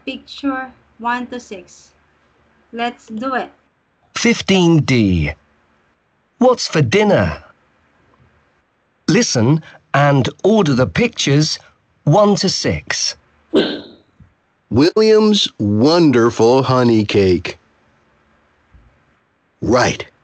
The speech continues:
Speaker 3: This is how I make my favorite cake. You need a cupful of flour, some butter,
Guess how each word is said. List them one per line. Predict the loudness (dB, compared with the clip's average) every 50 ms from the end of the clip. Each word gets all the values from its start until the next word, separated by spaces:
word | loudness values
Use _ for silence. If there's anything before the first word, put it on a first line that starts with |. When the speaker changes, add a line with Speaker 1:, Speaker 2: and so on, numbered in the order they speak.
| _ _ _ _ _ _ _ _ -8
Speaker 3:
This | -2 0 2 2 2 2 0 0
is | 0 0 0 -2
how | -2 0 0 2 2 2 2
I | 2 2 2 0
make | 0 0 0 0 0 -2 -2 -4 -4
my | -2 0 0 0 -2
favorite | -2 -4 -2 0 2 2 2 2 0 0 0 0 0 -2 -4
cake. | -4 -2 -2 -2 -2 -4 -6 -10 -14 -16 _ _ _ _ _ _ _ _ _ _ _ _ _ _ _ _ _ _ _ _ _ _
You | -2 0 2 2 4
need | 4 2 2 2 0
a | 0 -2
cupful | -2 -2 -2 -2 -2 -2 0 0 2 2 2
of | 2 0
flour, | 0 0 0 2 0 0 -2 -2 -2 -4 -8 _ _ _ _ -20 -20 -18 -18 -18 -12 -8
some | -4 -2 0 0 0 0
butter, | 0 0 0 2 2 2 2 0 0 -4